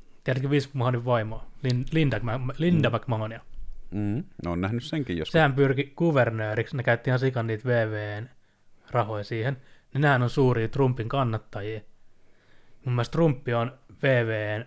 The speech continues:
Speaker 1: Hall of Fameissa. Siellä Celebrity,
Speaker 2: Ei
Speaker 1: Celebrity
Speaker 2: jumala.
Speaker 1: Wingissä. On, on.
Speaker 2: Oo.
Speaker 1: Ja just oli viime viikolla uutisissa, että toi Mick Foley oli pyytänyt Vince McMahonia, että ne poistattaa sen sieltä. Mut ei siis noi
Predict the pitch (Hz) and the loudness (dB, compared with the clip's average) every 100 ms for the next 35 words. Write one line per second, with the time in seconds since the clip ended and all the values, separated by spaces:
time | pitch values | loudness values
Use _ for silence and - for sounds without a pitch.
0 | - 127 117 110 - 131 107 107 113 - | -4 2 2 2 -2 0 -2 -2 -6 -4
1 | - - - - - 113 - 135 117 107 | -2 -2 -4 -8 -6 -4 2 4 4 0
2 | 107 120 - 339 320 269 - - 175 151 | -6 -4 -2 -2 -2 -4 -8 0 4 6
3 | 127 123 160 127 131 120 120 117 - 123 | 6 4 4 6 6 6 2 -2 -4 -8
4 | 120 - - - - - - 214 208 127 | -14 -18 -20 -20 -20 -20 0 4 6 4
5 | 127 - 392 208 196 175 160 135 123 117 | 0 -10 -6 0 0 2 2 2 2 2
6 | 117 110 175 185 185 185 190 175 165 165 | 2 2 4 4 6 6 8 6 6 4
7 | 160 170 170 143 131 131 135 127 139 147 | 6 6 6 6 4 2 -4 0 2 4
8 | 151 151 165 147 127 120 117 127 123 123 | 4 2 6 6 6 6 4 2 0 2
9 | 131 127 127 131 135 131 131 127 127 117 | 4 4 4 2 2 2 0 2 4 4
10 | 113 117 123 131 120 120 - 113 113 113 | 0 -4 -2 2 2 0 -6 -6 -4 0
11 | 131 127 - - - - _ 127 123 139 | 0 0 -10 -20 -20 -20 _ -4 2 2
12 | 127 135 127 139 135 139 - | 4 0 0 2 2 2 -2